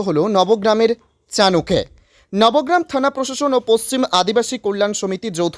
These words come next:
উদ্যোগে ষোলো দলীয় সম্প্রীতি কাপ ফুটবল টুর্নামেন্টের ফাইনাল অনুষ্ঠিত হয় রবিবার নবগ্রামের চানক বিবেকানন্দ আদিবাসী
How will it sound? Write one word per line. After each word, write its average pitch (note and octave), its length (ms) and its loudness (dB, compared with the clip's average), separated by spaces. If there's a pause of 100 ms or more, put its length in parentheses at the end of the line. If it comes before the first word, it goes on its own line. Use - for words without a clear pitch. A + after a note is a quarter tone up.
উদ্যোগে D#3+ 280 0 (100)
ষোলো E3+ 220 0
দলীয় D#3+ 240 2 (460)
সম্প্রীতি C4+ 460 2
কাপ A#3+ 140 4 (100)
ফুটবল A3 380 0
টুর্নামেন্টের F#3 580 0
ফাইনাল G3 320 4 (120)
অনুষ্ঠিত F3 340 -6 (100)
হয় E3+ 160 4
রবিবার D#3+ 320 2 (420)
নবগ্রামের B3+ 540 4 (340)
চানক A#3+ 280 2 (140)
বিবেকানন্দ G#3 500 0 (240)
আদিবাসী G#3+ 380 -2